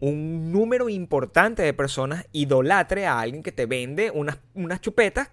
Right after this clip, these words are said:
que te quitan las ganas de comer. Eso no es culpa de Kim Kardashian. Kim Kardashian está haciendo dinero.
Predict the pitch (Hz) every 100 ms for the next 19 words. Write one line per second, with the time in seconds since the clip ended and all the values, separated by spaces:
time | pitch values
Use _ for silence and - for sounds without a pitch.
0 | _ - 165 151 131 - 123 170 143 131
1 | 143 156 - 208 214 104 - - - -
2 | - 170 - 254 233 202 226 233 - 285
3 | 330 156 120 117 117 - 123 117 104 117
4 | 110 139 175 226 170 208 214 135 233 156
5 | 92